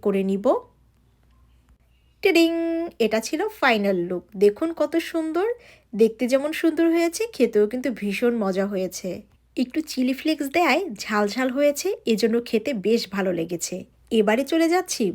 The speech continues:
ভর্তার রেসিপিতে। এতদিন যেমন করে খেয়েছি বেগুন ভর্তা,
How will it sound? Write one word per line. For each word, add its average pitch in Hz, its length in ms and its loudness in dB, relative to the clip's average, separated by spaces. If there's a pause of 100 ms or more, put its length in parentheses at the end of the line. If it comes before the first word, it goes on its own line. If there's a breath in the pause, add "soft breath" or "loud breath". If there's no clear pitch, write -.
ভর্তার 202 400 -2
রেসিপিতে। 180 540 -6 (480)
এতদিন 285 440 2
যেমন 302 340 2
করে 330 220 0
খেয়েছি 330 400 0
বেগুন 311 320 0
ভর্তা, 320 320 0